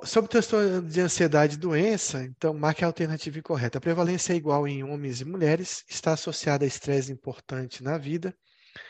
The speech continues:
está associada a uma história de abuso infantil ou doença grave na infância.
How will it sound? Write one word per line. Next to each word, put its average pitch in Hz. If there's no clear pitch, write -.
está -
associada 160
a -
uma 151
história 143
de 135
abuso 135
infantil 147
ou 165
doença 147
grave 123
na 139
infância. 170